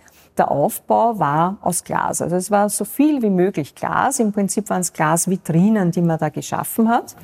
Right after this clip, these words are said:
Und das Wichtige daran war, dass sie verschlossen waren.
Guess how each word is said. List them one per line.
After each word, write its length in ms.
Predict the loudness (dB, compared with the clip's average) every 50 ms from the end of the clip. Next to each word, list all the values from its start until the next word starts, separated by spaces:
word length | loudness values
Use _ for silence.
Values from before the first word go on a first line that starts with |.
| -20 -20 -20 -20 -20 _ _ _ _ _ _ -2
Und 200 | 0 0 2 0
das 160 | 0 0 2
Wichtige 460 | 0 0 0 0 -2 -2 0 0 0
daran 260 | 0 2 2 2 4
war, 200 | 4 4 4 2
dass 160 | 2 0 0 -2
sie 80 | -4
verschlossen 720 | -6 -6 -6 -6 -4 -2 -2 -2 0 0 -2 -2 -2 -4 -4
waren. 380 | -4 -6 -6 -6 -8 -8 -10